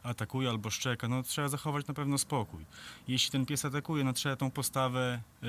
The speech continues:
e, żółwia zachować, czyli uklęknąć, ręce na głowę,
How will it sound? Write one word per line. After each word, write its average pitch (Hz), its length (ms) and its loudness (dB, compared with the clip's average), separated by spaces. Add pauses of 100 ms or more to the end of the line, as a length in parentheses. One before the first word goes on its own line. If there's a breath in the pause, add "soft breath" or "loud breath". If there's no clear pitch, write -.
(360)
e, 110 40 4
żółwia 123 380 4
zachować, 101 380 0
czyli 113 380 2 (380 loud breath)
uklęknąć, 127 600 2
ręce 120 440 2 (280 soft breath)
na 120 120 2
głowę, 113 540 4